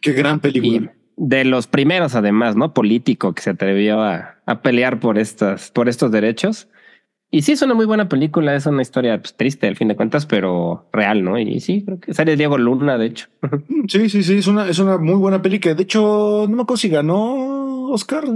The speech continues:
Speaker 1: él.
Speaker 2: Ga-, ganó dos Óscares, a ver, ¿por qué?
Speaker 1: Creo que sí ganó él. No me acuerdo.
Speaker 2: Este, por actuación, ¿no? Ganó
Speaker 1: Sí.
Speaker 2: este Sean Penn, ¿no?
Speaker 1: Sean Penn, sí, sí, sí. Vean esa peli, eh, es un poco triste, a mí me parece un poco triste, que de hecho
Speaker 2: Sí,
Speaker 1: es,
Speaker 2: triste.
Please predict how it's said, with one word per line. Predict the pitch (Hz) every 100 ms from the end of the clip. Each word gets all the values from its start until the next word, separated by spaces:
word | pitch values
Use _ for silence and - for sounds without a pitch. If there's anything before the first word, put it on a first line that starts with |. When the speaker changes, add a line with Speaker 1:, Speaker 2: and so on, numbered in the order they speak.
| 208
Speaker 1:
él. | 185 320 - _ _ _ _ _ _ _ _ _
Speaker 2:
Ga-, | 127 123 123 127
ganó | 127 151
dos | 165 180 175
Óscares, | 170 - 175 175 180 185 185 175
a | 95
ver, | 92 101
¿por | - -
qué? | -
Speaker 1:
Creo | -
que |
sí | 254 220
ganó | 196 160 151 151
él. | 143 135 120 117 _ _ _ _ -
No | 165
me | 165
acuerdo. | 139
Speaker 2:
Este, | 139 139
por | 139
actuación, | 135 151 139 208 247 185
¿no? | 214 320 220
Ganó | 147 143 165 170 156
Speaker 1:
Sí. |
Speaker 2:
este | 147 151
Sean | 147 143
Penn, | 139 180 156
¿no? | 202
Speaker 1:
Sean | - 185
Penn, | 180 175
sí, | 170 170
sí, | 160
sí. | - _ _ _ _
Vean | - 185
esa | 185 175
peli, | 165 180 185 185 185 - -
eh, | 143 151 147 -
es | 202
un |
poco | 202 185
triste, | 175 202 - 220 220 - _ -
a |
mí | 147
me | 160
parece | 143
un | 156
poco | 143 139
triste, | 156 160 196 - - -
que | 180
de | 190
hecho | 196 226 220
Speaker 2:
Sí, |
Speaker 1:
es, | - 170 -
Speaker 2:
triste. | 117 104 98